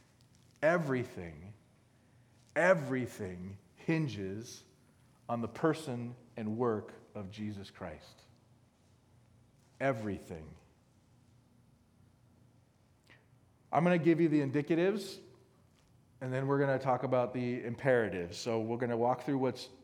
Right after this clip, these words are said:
been stated as statements of fact about who Jesus is, who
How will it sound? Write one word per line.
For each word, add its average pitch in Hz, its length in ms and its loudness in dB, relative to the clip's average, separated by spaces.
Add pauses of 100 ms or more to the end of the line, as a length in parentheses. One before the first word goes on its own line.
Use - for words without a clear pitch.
(120)
been 123 160 -4
stated 139 460 0
as 120 360 -2 (360)
statements 165 460 -2
of 147 100 -4
fact 147 300 4
about 131 180 2
who 147 120 4
Jesus 135 460 -2
is, 131 280 -2 (360)
who 139 340 2